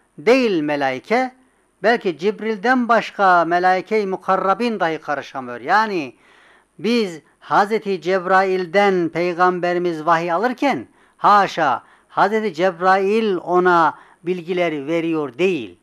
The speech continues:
O da bir elçi. Ya o da bir Resul yani.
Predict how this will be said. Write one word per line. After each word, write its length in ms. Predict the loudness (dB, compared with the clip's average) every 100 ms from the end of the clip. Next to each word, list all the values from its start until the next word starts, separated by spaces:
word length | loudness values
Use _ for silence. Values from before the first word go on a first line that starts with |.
| _ _ _ _
O 180 | -4 2
da 180 | 4 4
bir 200 | 2 -4
elçi. 540 | -6 -10 -10 -14 -14 -20 _ _ _ _ _ _ _ _ _ _ _ _
Ya 100 | -8
o 120 | -2
da 140 | 0
bir 160 | 0 0
Resul 360 | 0 0 -4 -6
yani. 360 | -6 -8 -12